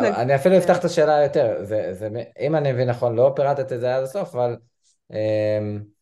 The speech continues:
Speaker 2: יש שאלה כללית על כמה המ-, הממשלה צריכה להיות מעורבת, ובאופן כללי נוטים להגיד שכשבני אדם נמצאים במצב שהם לא יכולים לעזור לעצמם, אז ודאי ששם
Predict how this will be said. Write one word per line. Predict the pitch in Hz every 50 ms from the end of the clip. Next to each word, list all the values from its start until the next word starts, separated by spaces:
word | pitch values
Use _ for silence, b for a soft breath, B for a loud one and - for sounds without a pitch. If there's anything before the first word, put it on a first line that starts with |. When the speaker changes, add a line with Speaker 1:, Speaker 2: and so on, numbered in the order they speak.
| _ - -
Speaker 2:
יש | 147 143
שאלה | 156 147 143 143
כללית | - 139 139 135 143 143 143 131
על | 117 -
כמה | - 135 135 131
המ-, | 123 120 117
הממשלה | - - 101 107 107 107 110 107 - 120 117 120
צריכה | 117 - 110 - 123
להיות | 113 113 107 101 -
מעורבת, | 104 98 95 98 117 135 175 190 180 135
ובאופן | 123 117 110 101 92 - - 107 117 131 135 180 160
כללי | - 160 156 165 180 175
נוטים | 160 143 143 151 151
להגיד | 143 143 143 151 160 160
שכשבני | - - 110 - - 113 107 104 - - - 95 98 95 101 110 117
אדם | 117 123 127 131
נמצאים | 127 123 117 117 120 120 127 123
במצב | 123 110 101 98 - 135 131 127 117 104
שהם | - - 98 95 92 92 92 90 87 85 - - _ _ _ _ _ _ _ _ - - 107
לא | 131
יכולים | 139 135 139 139 139 139
לעזור | 131 123 110 135 135
לעצמם, | 135 120 107 - 160 185 196 190 160
אז | 139 113 110 107
ודאי | 117 104 113 131 147 147
ששם | - 139 117 - 131 123 120 117